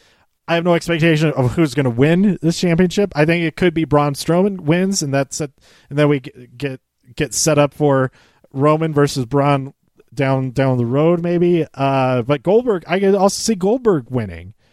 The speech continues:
hanging on to that championship even longer. I, I, I have no idea. Um,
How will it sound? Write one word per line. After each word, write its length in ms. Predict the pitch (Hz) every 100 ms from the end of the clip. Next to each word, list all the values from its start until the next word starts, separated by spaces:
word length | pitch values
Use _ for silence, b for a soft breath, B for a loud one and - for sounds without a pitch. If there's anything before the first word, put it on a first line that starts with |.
| _ _ _ _ _ _ _ _ _ _ _
hanging 240 | - 185 190
on 160 | 190
to 60 | 190
that 100 | 165
championship 720 | - 196 220 180 151 127 - _ _
even 260 | 147 160
longer. 600 | 147 180 214 110 95 98 -
I, 220 | 143 156 135 _ _ _ _ _ -
I, 300 | 135 143 -
I 60 | 107
have 100 | 107
no 160 | 107 113
idea. 400 | 117 123 85 - b b b b b b _
Um, 680 | 127 127 127 123 117 110